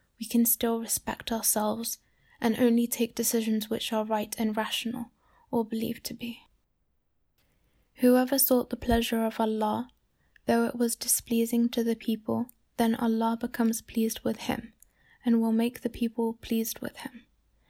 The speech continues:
And whoever sought the pleasure of the people, though it was displeasing to Allah, then Allah becomes displeased with him, and will make the people displeased with him. There must be a balance in everything,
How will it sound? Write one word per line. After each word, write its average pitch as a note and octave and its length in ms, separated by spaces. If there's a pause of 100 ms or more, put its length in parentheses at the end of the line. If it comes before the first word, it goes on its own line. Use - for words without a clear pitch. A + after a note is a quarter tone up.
(220)
And A3+ 140
whoever A#3+ 500
sought - 320
the A#3+ 60
pleasure A#3 480
of A3+ 120
the A#3+ 100
people, A#3 520 (600)
though A#3 180
it A#3+ 120
was B3 180
displeasing A#3+ 680
to A#3+ 120
Allah, A#3 540 (540)
then A3+ 180
Allah A3+ 400
becomes A3+ 400
displeased A3 560
with A3 200
him, A3+ 240 (500)
and A3+ 160
will A3+ 100
make A3+ 260
the A3+ 100
people A3 500 (160)
displeased - 580
with A3+ 180
him. A#3 200 (1500)
There A#3 80
must B3 260
be B3 120
a B3 60
balance A3+ 420
in A#3 160
everything, G#3 500